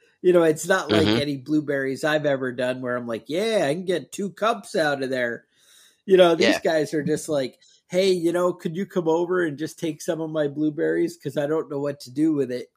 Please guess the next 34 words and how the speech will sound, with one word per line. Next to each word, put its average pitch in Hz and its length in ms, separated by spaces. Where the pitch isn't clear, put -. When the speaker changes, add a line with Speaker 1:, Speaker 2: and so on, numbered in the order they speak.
Speaker 1:
'cause 127 520
I - 60
have, 160 260
like, 143 280
fifty-five-gallon 151 1200
buckets 147 520
of 127 140
blueberries 139 720
and 135 140
it's 127 220
just 139 240
getting 139 280
awkward." 135 600
Um, 143 380
I 110 40
Speaker 2:
Right. 170 120
Speaker 1:
mean, 165 80
that's, 175 380
that's 160 380
the 170 100
kind 160 280
of 139 60
thing. 160 220
But 175 200
something 208 380
like 170 260
that 135 220
comes 147 300
with 113 180
time. 113 380
You 160 120
know, 147 140
people 170 360
with 135 280